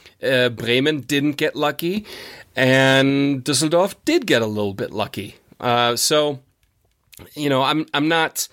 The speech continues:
I'm not over-interpreting it. I think there's also, you can't forget, match fatigue plays in, uh, injuries play in. Dortmund has played a lot of matches at high intensity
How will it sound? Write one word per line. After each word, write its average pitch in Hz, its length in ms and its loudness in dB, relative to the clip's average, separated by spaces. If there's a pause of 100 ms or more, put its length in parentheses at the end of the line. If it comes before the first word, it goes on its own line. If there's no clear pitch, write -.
(500)
I'm 143 140 -2
not 160 220 -2
over-interpreting 147 1080 0
it. 170 240 0
I 123 140 -2
think 135 280 -4
there's 131 200 -2
also, 127 420 0
you 117 140 -2
can't 123 200 0
forget, 110 400 0
match 117 320 0
fatigue 151 460 -2
plays 160 320 2
in, 147 460 2 (480)
uh, 117 280 0
injuries 151 600 2
play 131 440 0
in. 135 560 -2
Dortmund 120 180 0
has 107 120 -4
played 107 240 -2
a 104 60 0
lot 165 440 2
of 143 80 -2
matches 135 540 -2
at 107 160 -4
high 143 300 -2
intensity 131 920 -2